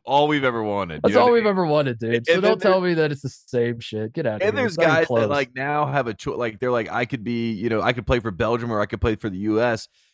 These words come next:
Speaker 1: It looks fun to play for the U S. Like, I
Speaker 2: Right.
Speaker 1: know a lot of people were going after Berhalter saying he's such a horrible manager or whatever, but all the players love him and they play hard for him. So
Speaker 2: Yeah,
Speaker 1: I do
Speaker 2: he
Speaker 1: enjoy that, you know?
Speaker 2: he, uh, he was, he was the Columbus Crew coach forever, and I, I liked him when he was,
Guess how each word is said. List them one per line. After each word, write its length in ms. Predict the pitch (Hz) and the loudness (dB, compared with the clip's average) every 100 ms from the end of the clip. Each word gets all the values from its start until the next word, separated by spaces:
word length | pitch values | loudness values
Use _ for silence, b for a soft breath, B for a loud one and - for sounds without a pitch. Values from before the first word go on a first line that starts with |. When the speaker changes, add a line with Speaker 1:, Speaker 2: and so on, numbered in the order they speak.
| - | -8
Speaker 1:
It 80 | 127 | -4
looks 180 | 147 - | -4 -4
fun 240 | 127 135 | -2 0
to 80 | 131 | 0
play 160 | 135 117 | 0 -2
for 120 | 110 | -4
the 80 | 110 | -4
U 200 | 123 143 | 0 0
S. 380 | 123 - - _ _ - | 0 -6 -20 _ _ -2
Like, 120 | 120 | 2
I 40 | 156 | 4
Speaker 2:
Right. 80 | 165 | 4
Speaker 1:
know 60 | 190 | 2
a 20 | |
lot 180 | 147 151 | 2 2
of 60 | |
people 240 | 147 143 139 | 0 0 0
were 140 | 123 | 0
going 280 | 90 123 123 | 0 0 0
after 180 | 123 95 | -2 -4
Berhalter 520 | 98 110 117 110 117 | -4 0 0 -2 -6
saying 180 | 123 113 | -6 -6
he's 80 | 104 | -6
such 140 | 117 | -8
a 40 | 98 | -6
horrible 340 | 98 98 92 | -4 -4 -6
manager 380 | 90 104 107 117 | -6 -6 -4 -2
or 40 | |
whatever, 440 | 117 123 120 127 _ _ - | 0 0 0 -4 _ _ -4
but 140 | 120 | 0
all 160 | 156 214 | 2 2
the 60 | |
players 340 | - 151 143 92 | 2 0 0 -2
love 240 | 110 82 | -4 -4
him 220 | 78 78 _ - | -10 -14 _ -10
and 140 | 113 | -6
they 80 | 117 | -6
play 240 | 110 143 131 | -2 -2 0
hard 240 | 92 87 | 0 -4
for 260 | 82 82 82 | -8 -6 6
him. 80 | |
So 60 | 151 | 8
Speaker 2:
Yeah, 100 | 156 | 10
Speaker 1:
I 140 | 139 | 8
do 80 | 147 | 4
Speaker 2:
he 180 | 151 175 | -2 -2
Speaker 1:
enjoy 220 | 117 110 | -4 -6
that, 240 | 95 82 - _ | -6 -10 -12 _
you 100 | 87 | -8
know? 220 | 82 90 - _ - | -6 -8 -12 _ -6
Speaker 2:
he, 260 | 139 147 147 | -2 2 4
uh, 280 | 139 127 117 | 4 2 0
he 160 | 131 | -2
was, 240 | 139 123 113 | -2 -2 -4
he 140 | 127 | -4
was 100 | 131 | -4
the 80 | 113 | -6
Columbus 340 | - 110 98 | -6 -6 -6
Crew 440 | - 110 104 95 - | -6 -4 -4 -6 -8
coach 260 | 98 92 - | -8 -8 -8
forever, 360 | 98 92 92 | -8 -6 -6
and 60 | 92 | -4
I, 220 | 104 - | -2 0
I 40 | 123 | 2
liked 240 | 113 - | 2 -2
him 80 | 104 | -6
when 100 | 95 | -6
he 40 | |
was, 240 | 92 90 | -8 -12